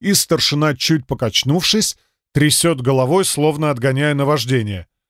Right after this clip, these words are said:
«Прошу прощения, господин старший лейтенант», чётким и ясным голосом произносит он. «Виноват.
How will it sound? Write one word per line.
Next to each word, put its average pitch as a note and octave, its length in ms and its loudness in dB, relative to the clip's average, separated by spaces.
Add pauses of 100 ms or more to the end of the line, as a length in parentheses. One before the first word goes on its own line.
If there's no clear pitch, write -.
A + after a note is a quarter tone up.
(1040)
«Прошу A#2+ 420 0
прощения, C#3+ 520 0
господин C3 400 -2
старший C#3 400 -2
лейтенант», C#3 540 -2 (460)
чётким C3 540 0
и C3+ 60 0
ясным B2 500 0
голосом D3+ 440 0
произносит B2+ 600 -2
он. G#2+ 280 -4 (520)
«Виноват. C3 560 0